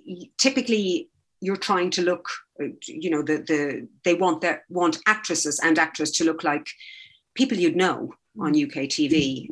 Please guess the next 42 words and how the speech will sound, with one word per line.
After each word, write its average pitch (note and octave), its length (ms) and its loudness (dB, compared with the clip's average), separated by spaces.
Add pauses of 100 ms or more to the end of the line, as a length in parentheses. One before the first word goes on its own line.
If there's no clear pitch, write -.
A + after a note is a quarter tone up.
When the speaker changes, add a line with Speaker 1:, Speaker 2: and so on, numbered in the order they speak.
Speaker 1:
Whereas F3 320 4
Speaker 2:
Right. B3 240 2
Speaker 1:
here, E3+ 420 0 (420)
one E3 300 6
tends D#3 300 2
to - 80 -4
be D#3 100 4
glammed D3+ 320 2
up. C3+ 160 -4
I E3+ 120 2
know E3 200 4
this. - 300 0
I, C#3+ 180 0
I C#3 60 -2
mean, C#3+ 180 0
I C#3 200 -4 (120)
get, - 300 -4
you C#3 80 -8
know, A2+ 60 -12 (500)
get - 200 -6
made C#3+ 200 -2
up - 160 -10
beautifully. A3 480 4
You E3 80 -2
always F#3 180 0
think, F3 180 -4
"Oh, G#4 220 2 (240)
fantastic." D#3+ 560 -2 (340)
But G3 280 2 (100)
it's, F#3 320 2
it's F3 140 -2
because F#3 260 0
T F#3+ 160 2
V F3 140 4
is D#3+ 100 2
more D#3 180 4
aspirational D3+ 680 0
here. C#3 160 -6
So - 160 2
you D#3 140 6
do E3 160 2
have C#3 240 -4